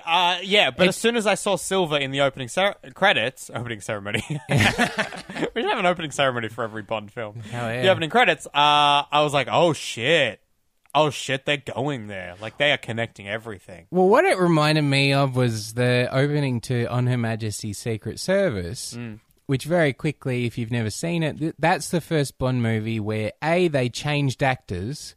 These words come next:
Speaker 2: and B, it wasn't Sean Connery anymore, it was George Lazenby. But it was kinda like they used the opening sequence, and most Bond movies, like, all Bond movies up until that point, had been standalone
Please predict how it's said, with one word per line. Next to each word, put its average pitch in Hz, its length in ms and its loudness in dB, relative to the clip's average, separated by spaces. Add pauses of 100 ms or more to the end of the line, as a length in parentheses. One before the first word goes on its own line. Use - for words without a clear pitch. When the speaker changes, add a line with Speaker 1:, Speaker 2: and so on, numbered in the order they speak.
(400)
Speaker 2:
and 117 240 -2
B, 131 160 2
it 120 100 0
wasn't 117 300 0
Sean 107 300 -4
Connery 165 400 -2
anymore, 95 360 -2
it 76 40 -8
was 95 140 -6
George 104 260 -4
Lazenby. 123 640 -2 (460)
But 143 100 4
it 139 60 0
was 143 160 2
kinda 185 280 2
like 160 260 2
they 139 120 0
used 160 540 0
the 170 160 0
opening 147 480 0
sequence, 175 640 -4
and 135 360 -2
most 156 680 0 (180)
Bond 160 260 4
movies, 127 540 2
like, 113 220 -4
all 202 220 6
Bond 131 300 4
movies 101 320 0
up 104 180 -4
until 101 300 -6
that 127 240 -4
point, 113 240 -6
had 107 180 -6
been 107 200 0
standalone 110 1080 0